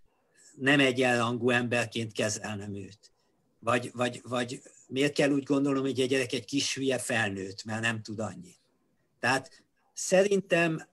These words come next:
alapvető kérdés ez a fajta nyitottság, és én nagyon-nagyon sok energiát nyerek abból, hogy lemegyek a-, az ebédlőbe, és akkor azt mondják, „Szia Gábor, hogy vagy? Szia, szia.”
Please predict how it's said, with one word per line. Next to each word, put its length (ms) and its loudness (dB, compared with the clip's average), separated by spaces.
alapvető 640 4
kérdés 400 2
ez 120 -2
a 60 -2
fajta 320 -4
nyitottság, 840 -2
és 200 0
én 120 4
nagyon-nagyon 600 4
sok 240 0
energiát 640 2
nyerek 300 -2
abból, 280 -2
hogy 100 -2
lemegyek 480 -2
a-, 220 -6
az 100 0
ebédlőbe, 800 6
és 220 0
akkor 200 0
azt 120 -2
mondják, 260 -4
„Szia 340 4
Gábor, 480 4
hogy 240 2
vagy? 200 0
Szia, 280 0
szia.” 220 -6